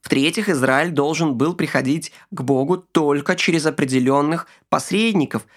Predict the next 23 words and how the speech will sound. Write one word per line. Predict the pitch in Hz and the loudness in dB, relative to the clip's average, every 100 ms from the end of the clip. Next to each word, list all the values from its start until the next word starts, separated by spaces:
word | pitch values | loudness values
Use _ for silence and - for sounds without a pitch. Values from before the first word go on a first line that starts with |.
| - | -12
священников, | - 139 - 127 120 156 196 - - - _ | -4 -2 0 2 0 0 -4 -6 -20 -20 _
и | 135 131 131 131 - | 2 4 4 2 0
только | 156 143 135 | 0 0 0
с | 175 | -4
соблюдением | - 143 131 120 131 139 | -2 0 0 2 2 0
определенных | 135 123 120 127 123 - - | 0 -2 0 0 -2 -6 -4
норм, | 151 208 165 107 | 0 2 2 0
которые | - 120 151 139 | -2 -2 0 0
были | 123 127 | 0 -2
для | 117 120 | 0 0
многих | 123 190 208 127 - - - | 2 0 0 -2 -6 -10 -2
недоступны. | 123 127 - - 139 202 - _ - | 0 0 -2 -6 -8 -10 -20 _ -4
Таким | 131 247 277 | -2 2 2
образом, | 208 147 127 120 | 2 2 0 0
Бог | 170 180 | 0 -2
сам | - - 233 247 220 139 | -6 -4 -2 0 2 0
поставил | 131 127 - 175 185 185 | 0 -2 -2 0 0 -4
стену | - 233 233 170 - - _ _ - | -8 -4 -2 0 -4 -8 _ _ -4
между | 131 170 160 156 | 0 2 2 -2
Израилем | 160 131 135 147 190 220 214 | 0 -2 2 2 2 0 -2
и | |
прочими | - 143 - 156 | -2 -2 -2 -2
народами. | 147 160 170 127 - | -2 -2 -2 -4 -8